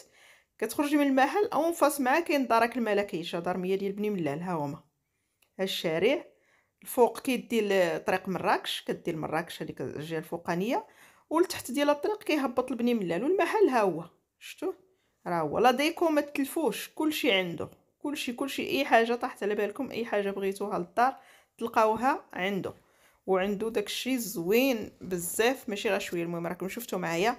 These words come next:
ومازال راه ما بغيتش نطول الفيديو نور-، نصور لكم كلشي، غيطول اكثر. والمهم، اللي بغات راه غدير دوره تما وتمشي وتشوف بعينيها، لانه فعلًا يستحق ان يمشي الواحد يدير عندهم دويره ويشوف داكشي اللي كاين كلشي.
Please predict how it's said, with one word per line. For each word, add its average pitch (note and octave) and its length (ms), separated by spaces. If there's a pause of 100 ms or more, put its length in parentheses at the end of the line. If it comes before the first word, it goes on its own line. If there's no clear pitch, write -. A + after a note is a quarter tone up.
(340)
ومازال F#3+ 360
راه A3 100
ما G#3 120
بغيتش A3+ 300
نطول G3 320
الفيديو G3 340
نور-، G3+ 240
نصور F#3+ 360
لكم F#3+ 260
كلشي، C#4+ 480 (360)
غيطول F#3+ 400
اكثر. B3+ 500
والمهم، F#3 400
اللي E3+ 140
بغات E3+ 280
راه D#3 80
غدير D#3 340
دوره D#3 300
تما E3 380
وتمشي F#3 500 (360)
وتشوف A#3+ 320
بعينيها، F3 460 (1040)
لانه G#3 580
فعلًا G3 600
يستحق - 720
ان G3 160 (300)
يمشي F3 200
الواحد G3 300
يدير F#3 200
عندهم E3+ 300
دويره D#3+ 340
ويشوف F3 340
داكشي - 280
اللي F3 120
كاين E3+ 280
كلشي. F3+ 500